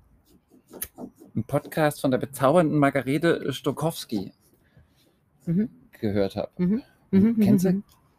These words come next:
Speaker 2: Mhm.
Speaker 1: Ah, kannte ich auch nicht. Jetzt kenne ich sie. Top. Kann ich
Speaker 2: Okay.
Speaker 1: sehr gut leihen. Hat drei Bücher schon geschrieben.
Speaker 2: Mhm. Was ist die Frage?
Speaker 1: Die Frage ist
Speaker 2: Heute machen wir es ganz gediegen, Leute. Ganz
Speaker 1: Ganz,
Speaker 2: heute
Speaker 1: aber
Speaker 2: versuchen wir
Speaker 1: ganz
Speaker 2: mal, das Beste
Speaker 1: seriös
Speaker 2: rauszuholen.
Speaker 1: und so.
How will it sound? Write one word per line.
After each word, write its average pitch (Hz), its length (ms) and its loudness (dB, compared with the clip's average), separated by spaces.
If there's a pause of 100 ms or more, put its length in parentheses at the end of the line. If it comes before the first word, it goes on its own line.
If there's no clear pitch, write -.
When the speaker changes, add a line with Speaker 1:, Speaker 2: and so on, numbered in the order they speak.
(240)
Speaker 2:
Mhm. 196 240 0 (220)
Speaker 1:
Ah, 110 220 -4 (760)
kannte 104 260 -2
ich - 100 -8
auch 113 140 -2
nicht. - 300 -6 (120)
Jetzt - 220 -10
kenne 107 200 -2
ich 98 100 -10
sie. - 100 -20 (180)
Top. 117 220 4 (800)
Kann 110 120 2
ich 98 60 2
Speaker 2:
Okay. 202 80 4
Speaker 1:
sehr 92 140 4
gut - 240 -6
leihen. 80 240 -6
Hat 110 180 0
drei 117 140 6
Bücher 147 280 0
schon 107 200 -4
geschrieben. 117 380 -6 (200)
Speaker 2:
Mhm. 214 220 -4 (760)
Was 180 160 -6
ist - 120 -20
die 208 60 4
Frage? 180 420 -2 (420)
Speaker 1:
Die - 60 -16
Frage 117 340 0
ist - 380 -6
Speaker 2:
Heute 208 180 6
machen 214 220 4
wir 214 80 6
es - 100 -4
ganz 214 240 0
gediegen, 202 360 2
Leute. 156 280 2
Ganz 220 220 4
Speaker 1:
Ganz, 240 200 8
Speaker 2:
heute 220 340 8
Speaker 1:
aber 226 120 4
Speaker 2:
versuchen 240 380 4
wir 240 80 4
Speaker 1:
ganz 226 60 4
Speaker 2:
mal, 220 260 4
das 208 160 -2
Beste 233 320 0
Speaker 1:
seriös 208 320 6
Speaker 2:
rauszuholen. 202 140 6
Speaker 1:
und - 60 -4
so. 98 160 -2